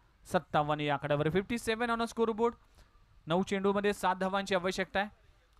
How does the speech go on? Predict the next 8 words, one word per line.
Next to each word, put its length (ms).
एखादा 260
मोठा 260
फटका 320
मॅचमध्ये 580
विनिंग 220
स्ट्रोक 360
लगवला 380
जाईल. 200